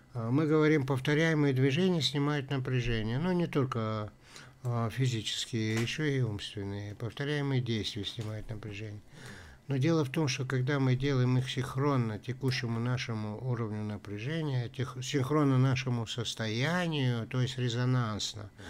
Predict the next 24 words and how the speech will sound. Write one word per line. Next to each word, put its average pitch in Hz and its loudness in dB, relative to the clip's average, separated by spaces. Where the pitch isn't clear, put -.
они 156 4
поэтому 160 4
и 151 2
получаются 147 2
такими 135 2
для 131 0
нас 135 2
лично, 117 0
кто 135 2
это 127 2
подбирает 123 2
себе 110 -2
эти 107 -6
приемы 110 0
из 107 -4
массы 143 2
возможных 127 0
вариантов, 113 -4
они 147 2
получаются 156 2
поэтому 127 0
комфортные, 131 4
простые, 147 6
эффективные. 127 2